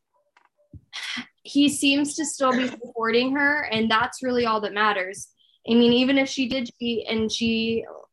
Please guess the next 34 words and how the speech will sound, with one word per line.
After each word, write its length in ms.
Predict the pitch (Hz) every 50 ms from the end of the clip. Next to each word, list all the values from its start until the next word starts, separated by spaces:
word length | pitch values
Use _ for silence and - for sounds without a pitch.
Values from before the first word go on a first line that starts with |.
| _ _ -
you 200 | 233 226 226 226
know, 220 | 220 220 233 240
like, 240 | 233 226 214 214 -
people 260 | - 254 233 233 247
cheat, 260 | 240 - 277 277 262
<coughs> 400 | 233 214 - - 320 - _ _
people 220 | 240 226 233 247 247
stay 240 | - - 240 233 240
with 160 | 240 240 240
people 300 | - 240 214 220 226 226
who 100 | 233 233
cheat. 480 | 226 - - 233 220 190 175 - - - -
And 420 | 208 208 208 104 101 196 202 - - _ _ _ _ _ _ _ _ _ _ - - - _ - - -
whether 720 | 226 226 226 220 240 240 240 226 226 226 226 226 - - - _ _
you 180 | 240 240 240
think 280 | 226 - 240 247 240 233
that 120 | 240 226
that's 200 | 226 226 226 -
a 60 | 240 226
good 220 | 220 220 214 214
thing 220 | 254 240 233 226
or 80 | 214 214
a 80 | 208 208
bad 320 | 220 226 247 262 247 254
thing, 260 | 220 214 208 208 208 208 -
it's 200 | 214 220 220 -
a 40 | 226
fact 320 | - 233 220 233 233 -
of 100 | 214 208
life. 320 | 214 226 220 202 202 -
Like, 300 | 196 190 190 196 196 - _ _ _ _ _ _ _ _
people, 260 | - 240 226 - 254
some 220 | 240 - 226 226 233
people 480 | 240 240 226 233 233 226 226 226 220